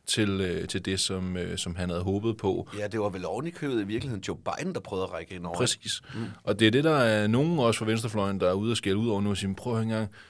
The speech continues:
Speaker 1: når nu den republikanske strategi er den samme nu," altså Mitch McConnell, den republikanske leder i senatet, har været at sige, jamen hans mål er at obstruere alt og sørge for, at Biden bliver en one-term president. Det var præcis det samme, han sagde dengang, da Obama han tiltrådte.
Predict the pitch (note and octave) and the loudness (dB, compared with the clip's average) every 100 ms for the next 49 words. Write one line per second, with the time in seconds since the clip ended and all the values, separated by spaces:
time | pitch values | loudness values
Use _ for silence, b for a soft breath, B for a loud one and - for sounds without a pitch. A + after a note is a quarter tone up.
0 | B - A2 A#2 C3 C#3 A#2 G#2+ G#2 - | B 2 4 6 4 2 2 2 4 0
1 | E3+ C3+ - G#2 G2+ B2 A#2+ G#2 G2 G2 | 0 -4 -2 0 0 -4 -4 -2 0 2
2 | - G#2+ A#2+ C#3+ B2+ B2 A#2+ G#2 G2+ A2 | 4 4 4 4 4 4 4 0 2 2
3 | - A2 - A#2+ C3+ A#2+ G#2+ G#2 G2 A2+ | 2 0 4 4 4 2 2 2 2 0
4 | G#2+ G#2+ A2+ A2 G#2 G2+ G2+ G#2 G#2 G#2+ | 0 2 2 2 0 0 0 0 2 2
5 | - A2 A#2 A2+ B G2 G2+ G2+ B2+ A#2 | 0 0 0 -2 B 0 2 2 2 4
6 | B2 C3 G#2 G#2 A2+ G#2 - - B2 C3+ | 6 6 4 2 2 0 -4 -2 0 2
7 | A2 C3+ C#3+ - B B G#2+ A2 A#2+ A2+ | 2 2 0 -4 B B -2 4 6 6
8 | A2 E2+ E2 F#2+ F#2+ F#2+ F#2 F2+ F#2 F#2+ | 4 4 4 2 0 0 2 0 -2 -2
9 | F2+ E2+ E2 E2+ F2 F2+ B B - D3+ | -2 -2 -2 -2 -6 -6 B B 6 6
10 | C#3+ - B2+ - - F3+ C3 - G2 F2 | 6 0 0 2 2 2 -2 -4 -2 -2
11 | F#2+ F#2+ F2 F2+ F2+ F#2+ F#2+ F2+ F#2+ F2+ | -2 -4 -2 -2 -2 -4 -2 -2 -2 -2
12 | E2+ F2 F2 G2+ F2+ F#2 F#2+ F#2+ F#2+ F#2 | -2 0 0 0 -4 -4 -6 -2 0 0